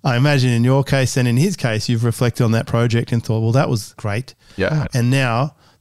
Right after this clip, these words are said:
Speaker 1: comes the learning and discovery and the adjustment phase to see what happens. And I imagine some people, you know, you form a long-term relationship with them, or you work with them on other projects, or get referrals from them if you've done a great job.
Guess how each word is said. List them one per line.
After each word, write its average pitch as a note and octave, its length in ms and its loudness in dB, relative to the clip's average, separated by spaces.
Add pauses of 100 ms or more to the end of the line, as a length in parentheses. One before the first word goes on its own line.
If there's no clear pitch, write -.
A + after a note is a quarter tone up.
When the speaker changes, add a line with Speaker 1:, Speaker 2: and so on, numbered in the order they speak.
Speaker 1:
comes A#2+ 280 -2
the A2+ 120 0
learning A2+ 400 0
and G2+ 80 -2
discovery A2 560 -2
and G#2 120 -2
the G#2+ 80 -2
adjustment A2 520 -4 (100)
phase A2 480 -4
to - 140 -8
see A2+ 400 -4
what A#2 160 -2
happens. B2+ 320 -2
And C#3+ 80 2
I D#3 60 2
imagine E3 380 2
some B2+ 220 0
people, A#2 480 0 (240)
you C#3+ 100 0
know, A2+ 80 2
you A#2+ 160 2
form A#2 260 -2
a A2+ 40 0
long-term A2 500 0
relationship A#2 480 0
with A#2+ 120 0
them, A2+ 240 0
or G#2+ 120 0
you G#2+ 140 0
work A2+ 220 0
with G#2+ 120 -2
them G#2 160 -2
on G#2 80 -4
other G#2 160 -4
projects, A2 680 -4
or G#2 220 -6
get A2+ 160 -6
referrals A2+ 440 -6
from G#2 220 -8
them G2+ 100 -8
if G2 140 -12
you've G2+ 120 -8
done G#2 160 -2
a G2 40 -2
great G#2 240 -4
job. A#2+ 300 -4